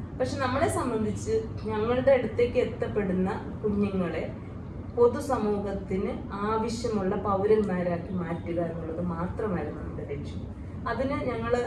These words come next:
ആദ്യമേ തീരുമാനിച്ചു, ഞങ്ങൾ ഒരു ഫണ്ടഡ് ഏജൻസിയിൽ നിന്നും, ആ, ഫണ്ട് കളക്ട് ചെയ്യില്ല എന്ന്. ഞങ്ങൾ ഈ ചെയ്യുന്ന കാര്യങ്ങളെ അറിയുന്ന ഞങ്ങളുടെ ചുറ്റുമുള്ള സുഹൃത്തുക്കളുടെ സപ്പോർട്ടോടുകൂടി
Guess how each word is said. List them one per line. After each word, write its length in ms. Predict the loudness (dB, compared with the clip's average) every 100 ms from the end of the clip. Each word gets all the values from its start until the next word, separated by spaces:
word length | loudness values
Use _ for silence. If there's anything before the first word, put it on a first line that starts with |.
| -2
ആദ്യമേ 420 | -2 0 2 2 2
തീരുമാനിച്ചു, 640 | 0 -2 0 0 -2 -2
ഞങ്ങൾ 340 | -2 -2 -4 -4 -8 -2 6
ഒരു 220 | 6 8
ഫണ്ടഡ് 380 | 2 2 4 4
ഏജൻസിയിൽ 640 | 4 2 2 0 -2 -2
നിന്നും, 340 | -2 -2 -4 -8 -10 -8 -6
ആ, 80 | -2
ഫണ്ട് 520 | 0 0 0 -2 -2
കളക്ട് 340 | 0 -2 -2
ചെയ്യില്ല 400 | -2 -2 -2 -4
എന്ന്. 400 | -4 -6 -8 -8 -8 -4
ഞങ്ങൾ 400 | 0 4 6 6
ഈ 300 | 6 2 0
ചെയ്യുന്ന 380 | 2 2 2 0
കാര്യങ്ങളെ 720 | 0 0 0 0 -2 -2 -4 -6 -4
അറിയുന്ന 540 | -2 2 4 4 2 2
ഞങ്ങളുടെ 400 | 0 0 0 0
ചുറ്റുമുള്ള 560 | 0 -2 0 0 0
സുഹൃത്തുക്കളുടെ 960 | -2 -2 -2 -2 -4 -4 -4 -2 -4 -6 -8 -6
സപ്പോർട്ടോടുകൂടി 960 | -6 -4 -4 0 0 0 -2 -2 -6